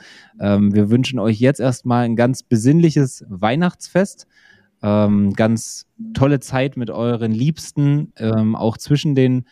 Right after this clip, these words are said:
Feiertagen. Und wir werden trotzdem weiter veröffentlichen. Das heißt, vor Silvester werden wir uns dann auf jeden Fall auch nochmal hören.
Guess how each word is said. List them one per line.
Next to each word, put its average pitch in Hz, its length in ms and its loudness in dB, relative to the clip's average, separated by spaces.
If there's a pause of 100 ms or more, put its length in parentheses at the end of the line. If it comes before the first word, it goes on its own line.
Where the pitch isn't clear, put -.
(260)
Feiertagen. 127 920 -2 (360)
Und 117 440 4
wir 120 340 2
werden 131 300 0
trotzdem 131 400 -4
weiter 120 200 0
veröffentlichen. 101 600 -4
Das 101 120 -2
heißt, 113 220 2
vor 131 160 2
Silvester 113 500 0
werden 110 180 0
wir 110 100 -4
uns 101 180 -8
dann 104 160 -2
auf 98 160 -2
jeden 113 220 2
Fall 104 320 -2
auch 107 240 -6
nochmal 107 400 2
hören. 92 340 2